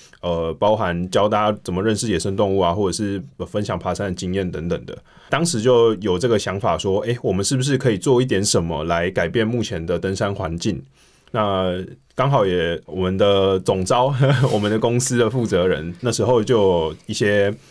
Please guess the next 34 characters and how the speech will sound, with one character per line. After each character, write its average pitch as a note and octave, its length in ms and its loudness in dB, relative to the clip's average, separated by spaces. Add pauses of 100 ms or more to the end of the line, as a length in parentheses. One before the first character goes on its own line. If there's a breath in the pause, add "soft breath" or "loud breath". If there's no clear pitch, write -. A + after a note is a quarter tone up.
(140 soft breath)
关 A#2 180 0
于 F#2+ 260 -2
登 G#2+ 260 -2
山 G2+ 300 -2
的 F2 460 0
急 G#2 220 -6
救 B2 220 2
的 G#2 100 0
一 A2 60 2
些 A#2+ 140 0
想 F#2+ 280 -6
法， - 300 -4
然 G2 120 -4
后 G2 140 -2 (220)
就， G2 260 -4 (240)
呃， F#2 100 -10
我 E2+ 140 -4
们 E2 160 -6
就 G#2+ 140 4
互 A#2 100 -2
相 G2 200 -4
讨 - 180 -8
论， F2+ 180 -6
然 E2+ 100 -6
后 F#2 100 -4
互 G2 100 -2
相 F#2 180 -4
参 F2+ 200 -6
考 E2+ 140 -4
彼 D2 140 -10
此 - 140 -10
的 C2 100 -12
意 D#2+ 120 -10
见 - 200 -10